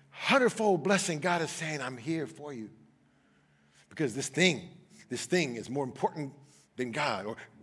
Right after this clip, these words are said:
basically having this thing is saying, "God, um, you're not enough.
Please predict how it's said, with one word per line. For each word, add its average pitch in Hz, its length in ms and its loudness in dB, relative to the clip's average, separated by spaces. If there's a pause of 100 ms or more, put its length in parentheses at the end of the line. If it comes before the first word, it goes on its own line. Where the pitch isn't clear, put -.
(140)
basically 165 360 8
having 185 240 10
this 165 120 6
thing 208 200 6
is 165 100 4
saying, 147 220 0
"God, 170 320 8 (280)
um, 135 400 4
you're 170 120 8
not 151 180 10
enough. 135 480 0